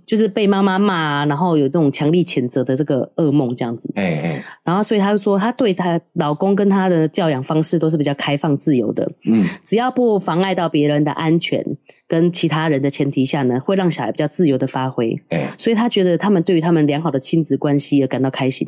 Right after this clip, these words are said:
Speaker 2: 嗯。
Speaker 1: 但她说在台湾她感觉到啊，他们是传统式的这种上对下打压的态度。
Speaker 2: 是。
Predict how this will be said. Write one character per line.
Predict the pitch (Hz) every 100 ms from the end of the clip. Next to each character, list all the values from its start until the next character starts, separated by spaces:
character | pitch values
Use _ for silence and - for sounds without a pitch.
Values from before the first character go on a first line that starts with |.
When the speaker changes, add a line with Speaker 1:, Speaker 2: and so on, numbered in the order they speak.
| 135 -
Speaker 2:
嗯。 | 117 107 - - - -
Speaker 1:
但 | 277 240
她 | 240
说 | 233
在 | 233 233
台 | 165
湾 | 165 175
她 | 185
感 | 165 139
觉 | 139
到 | 151 143
啊， | 131 123 139 _ _ -
他 | -
们 | 190
是 | 196
传 | - 160
统 | 180 165
式 | - 160
的 | 135
这 | 139
种 | 143 131
上 | - 196 151
对 | 139 185 135
下 | 127 139 - -
打 | 110
压 | 127 139
的 | 120
态 | 147 120
度。 | 127 - _
Speaker 2:
是。 | - - 82